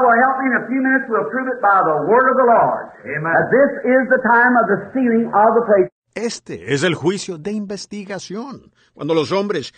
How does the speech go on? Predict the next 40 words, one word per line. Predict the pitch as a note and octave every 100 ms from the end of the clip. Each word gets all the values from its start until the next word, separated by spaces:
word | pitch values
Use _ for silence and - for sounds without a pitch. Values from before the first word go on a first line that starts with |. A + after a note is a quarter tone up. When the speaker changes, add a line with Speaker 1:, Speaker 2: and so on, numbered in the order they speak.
| _ _
Speaker 3:
y | F2
si | A2
Dios | B2+ C#3
me | F#3
ayuda, | D#3+ B2 G3 F#3+ C#3+ G#2+
en | F3+
unos | F3+ F3
minutos | E3+ D#3+ F3
lo | E3
probaremos | D#3+ D3 B2+ C#3 C#3
por | C#3
la | B2+
palabra | B2+ B2 B2
del | C3 A2+
Señor, | A2+ G2 D3+ D3+ _ _ _ _ _ _
que | F#2+ F2 B2 G3
este | F#3+ - E3
es | D#3+
el | F3+ D#3
tiempo | - E3+ F3+ - E3
del | D3+ G#3 G#3
sellamiento | - G3 F#3+ F#3+ F3 F3 G3+ G#3 - G#2 C#2 D2+
del | D#3+ E3+
lugar. | D3 B2 G#2 - _ _ -
Speaker 1:
And | F3+ D3+
those | B3+ D4 D4+ -
who | B3+ A#3
reject | G3+ D#3 A#2 C3 D4 D4
it | D#4 - - - C#3+
is | D3+ C#3+ D#3+ F#3
nothing | C#4+ D4+ D4 C4 A3+ F#3+
less | C4 D4 -
but | D4+ C#4+ - C4+
eternal | D4 - - C#4 C#4 C#4
punishment. | - A3 B3 F3+ - A2 - _ _ -
Speaker 3:
Y | D3
aquellos | C3 D#3+ G#3+
que | - E3
lo | C3+ D3+
rechazan, | C#3+ A2+ - G#3 B3 - F#2 C#2+